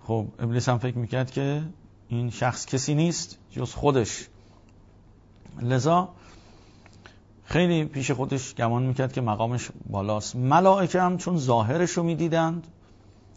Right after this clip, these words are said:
و نیتش رو نمی‌دونستند، بله، ملائکه نیت انسان نمی‌تونن بخونن،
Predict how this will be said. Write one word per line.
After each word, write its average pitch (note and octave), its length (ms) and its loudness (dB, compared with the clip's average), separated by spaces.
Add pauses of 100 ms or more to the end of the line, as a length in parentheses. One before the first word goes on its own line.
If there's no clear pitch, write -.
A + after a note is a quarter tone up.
(140)
و G#2 80 -2
نیتش A2 520 0
رو D#3 100 -2
نمی‌دونستند، D3+ 760 -2
بله، C3 240 4
ملائکه A2+ 480 -2
نیت A#2+ 360 -2
انسان A#2+ 340 -2
نمی‌تونن A#2+ 360 -2
بخونن، G#2 400 -6